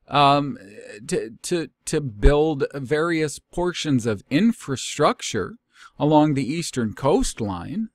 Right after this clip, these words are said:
of America. We're talking about people that were also, they were, and we, we know that, that this is not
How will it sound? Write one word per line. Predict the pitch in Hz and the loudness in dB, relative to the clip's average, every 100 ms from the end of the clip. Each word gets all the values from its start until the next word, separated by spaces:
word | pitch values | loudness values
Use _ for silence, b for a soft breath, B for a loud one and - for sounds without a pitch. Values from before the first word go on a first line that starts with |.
| _ - | _ -6
of | 123 | -2
America. | 113 110 92 87 - 92 190 _ _ _ _ _ b b b b | 0 0 0 -4 -8 -10 -10 _ _ _ _ _ b b b b
We're | 185 | -2
talking | 254 254 254 | 0 0 2
about | 247 226 | 2 2
people | 196 226 233 | 2 2 4
that | 214 | 6
were | 226 | 6
also, | 214 254 - | 6 4 2
they | 170 147 240 285 | 2 6 6 4
were, | 233 226 285 311 _ _ _ _ - | 4 4 2 -4 _ _ _ _ -2
and | 220 220 | 2 4
we, | 233 - - - - b b b _ _ _ _ | 4 6 4 2 -18 b b b _ _ _ _
we | 160 208 233 | -2 2 4
know | 233 247 | 4 4
that, | 214 185 - _ 170 | 2 0 -4 _ -6
that | 202 214 | -4 -2
this | 320 - | -2 0
is | 220 156 139 | 0 0 0
not | 131 104 | 0 -2